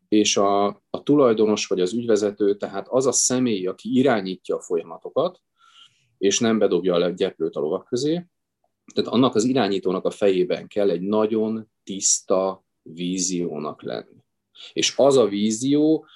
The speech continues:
az egy olyan vízió is lehet, ami űrállomások építését irányozza elő Budapest tizennyolcadik kerületében, és majd onnan lövik föl. Ez, ha megvalósítható, akkor ez sem butaság.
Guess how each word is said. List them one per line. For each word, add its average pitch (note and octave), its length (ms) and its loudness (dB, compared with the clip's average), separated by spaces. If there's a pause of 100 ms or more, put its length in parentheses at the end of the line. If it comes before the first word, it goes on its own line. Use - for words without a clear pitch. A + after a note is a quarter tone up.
(220)
az G2 220 2
egy G2 580 2
olyan D3+ 300 4
vízió G2 360 -4
is - 180 -6
lehet, A2 400 -6 (460)
ami G#2+ 300 -2
űrállomások F#2+ 640 -2
építését F2 800 -4
irányozza F2+ 580 -2
elő F#2 480 0
Budapest G#2+ 480 -2
tizennyolcadik F2 540 -4
kerületében, A2 640 -2
és F#2 200 -6
majd F2+ 160 -8
onnan F#2 240 -6
lövik F2+ 240 -8
föl. G#2+ 300 2
Ez, F#2+ 140 -2 (260)
ha G2 80 2
megvalósítható, C3 1300 0
akkor G#2+ 400 -2
ez A#2+ 160 -2
sem C3 300 -4
butaság. - 640 -8